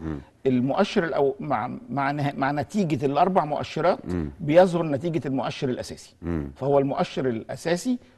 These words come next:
Speaker 2: هو مكون من أربع نقاط،
Speaker 1: مؤشر فرعية.
Speaker 2: أربع نقاط فرعية.
Speaker 1: مم.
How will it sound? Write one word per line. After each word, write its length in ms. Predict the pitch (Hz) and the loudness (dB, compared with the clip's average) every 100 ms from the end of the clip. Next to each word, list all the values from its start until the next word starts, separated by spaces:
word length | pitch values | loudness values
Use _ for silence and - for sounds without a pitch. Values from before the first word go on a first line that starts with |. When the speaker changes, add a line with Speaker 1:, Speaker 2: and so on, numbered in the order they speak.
| - | 2
Speaker 2:
هو 140 | 135 139 | 4 6
مكون 520 | 143 175 196 180 151 | 4 6 6 6 0
من 160 | 160 143 | -4 0
أربع 440 | 165 151 156 135 - _ - | -2 2 2 0 -6 _ -6
نقاط، 360 | 123 - 160 85 | -6 0 2 2
Speaker 1:
مؤشر 260 | 80 - 76 | 0 -8 0
فرعية. 340 | 87 78 - | 6 6 8
Speaker 2:
أربع 320 | 180 170 156 123 | 8 8 4 2
نقاط 360 | 127 - 160 - - _ - | -2 0 0 0 -20 _ -12
فرعية. 500 | - 135 120 185 226 | 0 2 4 4 2
Speaker 1:
مم. 240 | 170 170 | 0 -2